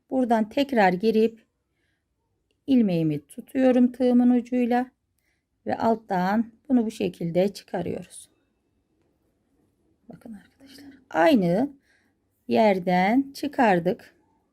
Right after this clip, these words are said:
İncinin olduğu yerden. Hemen bu trabzanımıza dokuz tane, sekiz veya dokuz bu şekilde sık iğneler yaparak bir dal oluşturacağız. Bakın hemen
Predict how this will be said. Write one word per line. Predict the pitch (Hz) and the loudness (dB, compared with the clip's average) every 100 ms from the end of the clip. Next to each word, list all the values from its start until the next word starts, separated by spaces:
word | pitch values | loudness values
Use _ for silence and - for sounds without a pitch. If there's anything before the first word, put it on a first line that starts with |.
| _ - | _ -10
İncinin | 190 175 170 170 233 - _ _ _ _ | -8 -4 -4 -4 -6 -12 _ _ _ _
olduğu | - 196 165 180 | -4 -2 -2 -4
yerden. | 185 156 160 - 175 _ _ _ _ _ _ | -2 -4 -6 -12 -20 _ _ _ _ _ _
Hemen | _ 330 277 247 240 | _ 4 4 6 2
bu | 285 240 349 - | 4 2 2 -8
trabzanımıza | _ 285 269 233 247 247 240 214 196 269 - _ _ _ _ _ _ _ _ _ _ _ _ - - - | _ 0 0 2 2 4 2 0 -2 -2 -8 _ _ _ _ _ _ _ _ _ _ _ _ -20 -10 2
dokuz | 247 339 302 | 2 2 -6
tane, | - 175 - 208 | -4 -4 -4 -4
sekiz | - 339 277 233 | -4 -4 -2 0
veya | 220 214 | 2 2
dokuz | 190 165 175 233 - _ _ _ | -2 -6 -6 -8 -10 _ _ _
bu | 302 | -6
şekilde | 320 262 254 180 165 202 | 0 2 0 2 2 2
sık | - 269 | -4 -8
iğneler | 311 294 277 269 269 | 2 4 4 4 2
yaparak | 262 269 269 208 190 214 233 _ _ | 2 0 0 0 2 0 -4 _ _
bir | 311 214 | -12 0
dal | 202 196 | 2 2
oluşturacağız. | - 175 175 - 160 160 160 160 180 202 _ _ _ _ _ _ | -2 -6 -6 -10 -10 -10 -6 -4 -4 -8 _ _ _ _ _ _
Bakın | 175 - 165 - _ _ _ _ | -20 -14 -16 -16 _ _ _ _
hemen | _ 214 185 175 190 | _ -4 -2 -2 -4